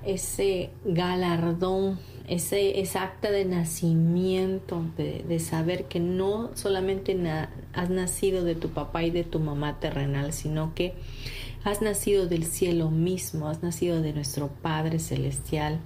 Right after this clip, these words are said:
y has venido a esta tierra para triunfar, para ser exitoso, para ser una persona de bien, de bendición a la humanidad, para ser una persona que contribuye,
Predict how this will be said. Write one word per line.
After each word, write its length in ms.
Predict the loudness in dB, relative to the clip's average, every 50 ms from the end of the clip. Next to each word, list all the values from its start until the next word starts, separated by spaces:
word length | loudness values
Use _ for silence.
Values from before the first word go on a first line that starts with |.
| -10 -14 -14 -12 -12 -12 -12 -12 -12 -8 -2
y 140 | 2 2 2
has 220 | 2 0 0 0
venido 320 | 0 0 2 0 2 2 2
a 40 |
esta 280 | 0 0 0 0 -2 -2
tierra 580 | -2 -2 0 0 2 2 2 0 0 -2 -2 -2
para 240 | -2 -4 -4 -4 -4
triunfar, 680 | -2 -2 -2 -2 -4 -6 -4 -2 -2 0 0 -2 -4 -4
para 220 | -4 -4 -4 -4
ser 200 | -4 -4 -2 -2
exitoso, 800 | -2 -2 -4 -4 -4 -6 -6 -4 -2 -2 -2 -2 -2 -4 -4 -4
para 220 | -2 -2 -2 -2
ser 180 | -2 -2 -2 -2
una 220 | 0 0 -2 -4
persona 560 | -4 -6 -6 -6 -4 -4 -2 -2 -2 -2 -2
de 160 | -2 -2 -2 0
bien, 360 | 0 0 0 2 2 2 2
de 120 | 2 2
bendición 680 | 0 0 -2 -2 -2 -2 -2 -2 -2 -2 -2 0 0
a 60 | -2 -2
la 100 | -2 -2
humanidad, 640 | -2 -2 -2 -2 -4 -4 -2 -2 -2 -2 -2 -6 -10 -14 -14 -12 -12 -12 -14 -14 -16 -6
para 160 | -2 -2 -2
ser 160 | 0 0 0
una 160 | 0 0 0 0
persona 420 | -2 -2 0 0 0 0 0 0
que 120 | -2 -6
contribuye, 1040 | -8 -4 -2 -2 -2 -2 -2 -2 -2 -2 -2 0 0 2 2 2 2 2 2 0 0